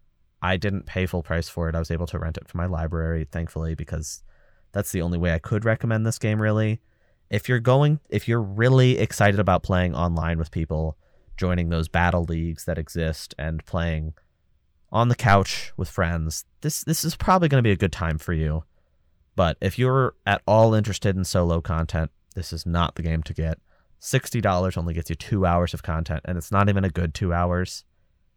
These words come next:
It's just boring matches with nothing interesting, and they're so easy. And it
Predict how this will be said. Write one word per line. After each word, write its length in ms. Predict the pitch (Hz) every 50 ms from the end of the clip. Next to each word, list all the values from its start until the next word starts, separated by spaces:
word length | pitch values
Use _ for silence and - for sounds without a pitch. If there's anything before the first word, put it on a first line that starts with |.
| _ _ -
It's 180 | 92 - -
just 220 | - 90 82 - _
boring 340 | 95 85 85 82 85 85
matches 460 | 85 82 80 82 - - 90 85 - -
with 140 | 82 -
nothing 240 | 87 82 - 87 69
interesting, 560 | 67 85 - - 82 - - 80 80 80 78 - -
and 180 | 85 78 76
they're 180 | - - 78 80
so 320 | - - - 90 82 57
easy. 440 | 76 82 80 - 80 80 82 82 - _ _ _ _ _ _ _ _ _ _ _ _ _ _ _ _ _ _ _ _
And 120 | - 110 110
it 100 | -